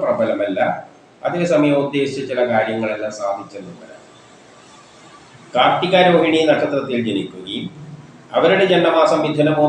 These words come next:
തുലാമോ വൃശ്ചികമോ ആവുകയാണെങ്കിൽ പുതിയ കർമ്മങ്ങളെല്ലാം തുടങ്ങാൻ പറ്റിയ നല്ലൊരു ദിവസമാണ്. അതിനുള്ള ഉത്സാഹവും തൻ്റെയുടെ എല്ലാം കാണും. സഹോദരാദികൾക്കും നല്ലതാണ്. മറ്റുള്ള മാസങ്ങളിലാണ് ജനിച്ചതെങ്കിൽ ഈ പറയുന്ന ഗുണമെല്ലാം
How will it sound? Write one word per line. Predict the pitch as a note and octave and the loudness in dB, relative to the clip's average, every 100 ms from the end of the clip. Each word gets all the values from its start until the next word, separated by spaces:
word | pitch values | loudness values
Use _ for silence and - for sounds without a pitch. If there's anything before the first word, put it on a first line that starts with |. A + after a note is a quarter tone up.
| D3 | 0
തുലാമോ | C#3+ C#3 C#3+ C3+ | 0 0 0 -2
വൃശ്ചികമോ | C3 A#2+ C#3+ C#3+ C3+ B2+ A#2+ | -6 -10 -10 -8 -4 2 2
ആവുകയാണെങ്കിൽ | A2+ A2+ G#2+ G#2+ G#2+ | 2 -2 -4 -6 -8
പുതിയ | B2 C3+ D3 | -10 -6 -2
കർമ്മങ്ങളെല്ലാം | C3 - D#3+ E3 D3 B2+ B2 | -2 -2 -2 0 0 -2 -6
തുടങ്ങാൻ | - - G2+ - | -6 -6 -6 -8
പറ്റിയ | - G2+ | -10 -12
നല്ലൊരു | F2+ G2 G2 F#2+ | -12 -12 -12 -12
ദിവസമാണ്. | F#2+ F#2+ A2+ A2+ A2+ E2+ - - - - | -14 -14 -10 -10 -8 -12 -16 -20 -20 -10
അതിനുള്ള | G#2 A2 A2 G#2+ | -6 -4 -2 -2
ഉത്സാഹവും | G#2 - G2+ G#2 G2 F#2 | -4 -2 -2 -2 -4 -6
തൻ്റെയുടെ | F#2 G2 G#2 G#2+ | -6 -4 -2 -2
എല്ലാം | G#2+ A2 A2 | -2 -4 -6
കാണും. | A#2 E2+ - - - - | -6 -6 -12 -20 -20 -10
സഹോദരാദികൾക്കും | - G2 - F#2 - G#2 G2 F#2+ F#2+ G#2 A2+ | -2 -2 0 -2 0 0 0 -4 -6 -8 -8
നല്ലതാണ്. | - - - - - - - - - - | -8 -10 -16 -18 -20 -20 -20 -20 -20 -14
മറ്റുള്ള | - A#2 D3+ D#3 | -8 0 2 4
മാസങ്ങളിലാണ് | D#3 D#3 D#3 D#3 D#3 D#3 D3+ | 4 4 2 4 4 2 2
ജനിച്ചതെങ്കിൽ | D3+ D3 D3 D3+ D3+ D#3+ | 0 0 -2 -2 -2 -4
ഈ | D#3+ | 0
പറയുന്ന | D#3 D3+ C#3+ A#2+ | 0 0 0 0
ഗുണമെല്ലാം | A#2 A2+ G2 | 0 0 -2